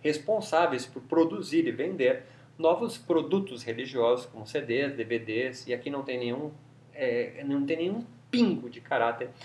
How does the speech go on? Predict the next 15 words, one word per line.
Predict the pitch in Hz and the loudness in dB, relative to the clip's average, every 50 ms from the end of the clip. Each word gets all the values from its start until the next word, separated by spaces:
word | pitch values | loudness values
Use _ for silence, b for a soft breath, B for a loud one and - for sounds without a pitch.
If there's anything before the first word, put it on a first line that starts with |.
| B B B B B - | B B B B B 0
valorativo | - 143 139 139 135 147 143 147 - - 151 139 | 4 4 4 6 4 2 2 0 0 -4 -4 -4
do | 139 139 | -4 -6
que | 139 135 | -6 -8
eu | 131 | -10
estou | - - 143 | -8 -8 -8
dizendo, | 139 135 123 123 127 131 135 123 | -6 -6 -6 -4 -4 -2 -2 -2
nem | 120 123 | -4 -6
cinismo. | - - 135 123 123 95 80 - - - - - - - - _ B B B B B B B - | -6 -8 -8 -8 -10 -12 -14 -18 -20 -20 -20 -20 -20 -20 -20 _ B B B B B B B 4
Percebemos | 165 165 185 190 202 220 226 214 202 | 4 6 6 6 4 4 4 2 0
pelas | - - 175 165 165 165 | 2 4 4 6 6 4
entrevistas | 165 165 185 190 180 170 208 214 - - 208 196 - | 2 0 2 2 2 2 2 -4 -4 -6 -6 -6 -6
que | - 196 | -10 -2
dois, | 175 180 180 180 175 175 | 2 4 4 4 4 2
duas, | 180 185 185 175 170 - - - B B B B B B B - - - | 2 4 4 4 4 4 -2 -10 B B B B B B B -20 -14 -12
é, | 135 143 160 151 - | -6 -4 -4 -4 -4